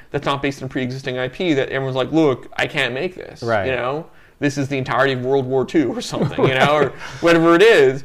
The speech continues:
Speaker 2: Right.
Speaker 1: And so, are you aware of the marketplace? And I personally would take someone who had more discipline and more market awareness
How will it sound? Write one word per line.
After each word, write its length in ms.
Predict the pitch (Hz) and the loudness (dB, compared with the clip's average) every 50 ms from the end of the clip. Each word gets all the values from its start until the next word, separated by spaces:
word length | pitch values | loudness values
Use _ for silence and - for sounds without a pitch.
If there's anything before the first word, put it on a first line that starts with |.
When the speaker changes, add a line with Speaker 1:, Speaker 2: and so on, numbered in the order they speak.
| - - | -10 -8
Speaker 2:
Right. 180 | 117 107 104 147 | -6 -2 0 2
Speaker 1:
And 100 | 156 156 | 0 0
so, 380 | 156 - 165 160 156 147 143 - - - - | 2 0 2 2 2 2 0 -4 -8 -2 0
are 100 | 143 151 | 2 2
you 140 | 160 175 | 4 2
aware 280 | 175 156 131 131 135 139 | 2 2 2 2 2 0
of 60 | 143 | 0
the 60 | 143 | -2
marketplace? 580 | 143 156 170 165 - 151 127 - 113 107 120 - | -2 -4 -4 -4 -4 -6 -6 -6 -6 -6 -8 -8
And 120 | - 135 143 | -6 -2 0
I 120 | 151 170 | 0 0
personally 420 | 165 - - 147 151 - 190 190 190 | 0 0 -2 -2 -2 -2 -2 0 2
would 160 | 180 175 170 | 2 2 2
take 380 | - 147 135 135 135 - - - - - _ _ _ _ _ _ _ _ _ _ _ _ - | 2 2 2 2 0 -4 -14 -20 -20 -20 _ _ _ _ _ _ _ _ _ _ _ _ -6
someone 240 | - 180 165 156 | -2 0 2 2
who 60 | 151 147 | 4 2
had 140 | 139 131 | 2 2
more 200 | 131 135 139 147 | 0 0 0 2
discipline 540 | 143 139 135 135 - 135 - 160 151 151 147 | 2 0 -2 -4 -4 -8 -6 -4 -2 -2 -2
and 100 | 147 131 123 | -2 -4 -4
more 180 | 127 131 131 127 | -2 -2 -2 -2
market 360 | 120 123 123 127 135 - 156 | -2 -2 -4 -4 -4 -2 -2
awareness 580 | 165 160 170 175 175 175 180 185 190 185 - | 0 0 0 0 0 -2 -2 -4 -4 -6 -10